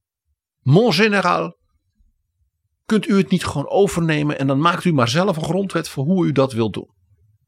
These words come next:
Zo f-, in verwarring, ook door koloniale oorlogen, economische tegenspoed, was Frankrijk op dat moment.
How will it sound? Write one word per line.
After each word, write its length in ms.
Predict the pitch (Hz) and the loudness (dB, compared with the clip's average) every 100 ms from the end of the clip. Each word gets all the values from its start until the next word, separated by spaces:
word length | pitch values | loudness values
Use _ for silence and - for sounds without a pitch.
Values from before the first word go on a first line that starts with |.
| _ _ _ _ _ _ _ _ _ _ _ _ _ _ - - | _ _ _ _ _ _ _ _ _ _ _ _ _ _ -20 -12
Zo 440 | 95 135 165 285 269 _ _ | -2 2 4 2 -2 _ _
f-, 200 | - - | -18 -8
in 180 | - 147 | 2 2
verwarring, 600 | - 127 98 135 208 254 | 2 0 0 -2 -2 -4
ook 200 | - 143 | -4 -4
door 160 | 117 117 | 0 0
koloniale 720 | 135 127 123 117 104 104 - | 2 2 4 2 0 -6 -4
oorlogen, 580 | 196 180 156 156 135 - | 0 2 2 0 -2 -6
economische 580 | 131 - 127 143 120 - | -6 -2 0 0 -4 -4
tegenspoed, 600 | - 170 - - 139 - - - - | -2 0 0 -6 -8 -10 -14 -20 -4
was 220 | 139 - | -2 0
Frankrijk 440 | 185 202 135 107 | 0 0 2 0
op 80 | 104 | 0
dat 180 | 101 - | -2 -4
moment. 320 | 113 - - | -8 -10 -14